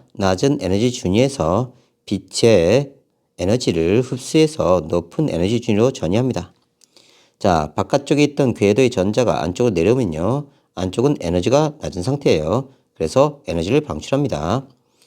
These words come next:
전자가 높은 에너지 준위에서 낮은 에너지 준위로 전이하면요, 빛 에너지를 방출해요. 광자 에너지를. 양자화란 건요, 물체가 빗면 위에 있을 때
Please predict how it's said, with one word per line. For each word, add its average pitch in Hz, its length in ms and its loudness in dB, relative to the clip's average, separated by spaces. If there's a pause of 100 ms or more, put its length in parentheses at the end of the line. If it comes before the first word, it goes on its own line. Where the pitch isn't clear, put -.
(280)
전자가 120 340 2
높은 98 340 -2
에너지 123 320 0
준위에서 113 760 -2 (220)
낮은 113 380 2
에너지 107 260 0
준위로 92 400 -2
전이하면요, 95 1080 -2 (1400)
빛 - 200 -2
에너지를 104 640 2 (140)
방출해요. 90 720 0
광자 80 300 -6
에너지를. 113 640 -2 (880)
양자화란 123 760 2
건요, 107 580 0 (500)
물체가 113 380 2
빗면 104 380 2
위에 135 140 4
있을 127 280 -2
때 92 420 0